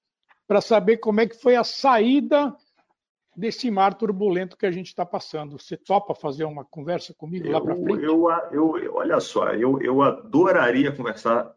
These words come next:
Speaker 2: com você sobre isso e adoraria que essa conversa acontecesse o mais rápido possível.
Speaker 1: Eu
Speaker 2: O tempo
Speaker 1: também.
Speaker 2: que ela vai
Speaker 1: <laughs>
Speaker 2: acontecer,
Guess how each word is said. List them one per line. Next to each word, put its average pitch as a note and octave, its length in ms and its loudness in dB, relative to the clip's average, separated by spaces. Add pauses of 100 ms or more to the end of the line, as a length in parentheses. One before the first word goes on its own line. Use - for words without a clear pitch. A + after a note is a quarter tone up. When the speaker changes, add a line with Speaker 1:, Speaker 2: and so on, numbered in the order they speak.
(120)
Speaker 2:
com A2+ 140 -12
você G#2+ 320 -4
sobre G#2 320 -4
isso C#3+ 580 -2 (680)
e B2+ 60 2
adoraria D#3 540 4
que - 80 -4
essa D#3 160 -2
conversa C#3 560 0
acontecesse C#3 680 -4
o D#3 60 0
mais D#3+ 360 2
rápido C#3+ 500 0
possível. - 480 -2 (260)
Speaker 1:
Eu G3+ 160 4
Speaker 2:
O A#3+ 40 4
tempo - 180 4
Speaker 1:
também. G#3+ 180 4
Speaker 2:
que - 40 4
ela - 100 6
vai B2+ 140 6
Speaker 1:
<laughs> B3+ 100 -2
Speaker 2:
acontecer, F3+ 720 2